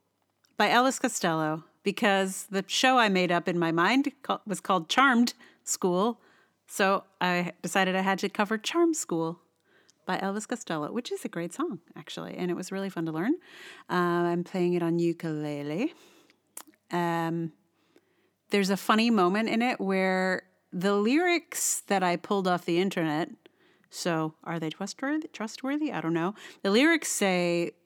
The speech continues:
uh, that he's saying sotto voce, but when you listen to the song, he's saying voce in a very funny way. So I decided he's saying so-, sotto face,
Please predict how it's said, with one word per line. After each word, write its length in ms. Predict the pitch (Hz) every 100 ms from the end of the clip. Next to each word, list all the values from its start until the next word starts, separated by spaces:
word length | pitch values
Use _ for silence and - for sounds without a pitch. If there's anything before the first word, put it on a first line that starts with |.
| -
uh, 580 | 170 165 160 156 156 151 - _ _ -
that 340 | 170 175 160 -
he's 280 | - 180 160
saying 380 | - 170 160 156
sotto 520 | - - 175 - 160
voce, 720 | 165 202 208 - 151 - 170 _ _ _ _ _ _ _ _ _ -
but 120 | 175
when 180 | 175 175
you 140 | 170
listen 260 | 240 - 190
to 100 | 165
the 100 | 151
song, 480 | - 170 151 135 151 _ _ _ _ _ _
he's 260 | - 175 160
saying 320 | 185 156 151
voce 320 | 165 165 -
in 300 | 151 143 156
a 80 | 160
very 320 | 160 165 151
funny 400 | - - 160 151
way. 420 | 160 151 127 - - _ _ _ _ _ _
So 180 | - 185
I 180 | 202 240
decided 440 | 214 180 160 156
he's 180 | 165 151
saying 220 | 165 151
so-, 260 | - - 170 -
sotto 420 | - 165 - 147
face, 680 | - 185 165 - - 147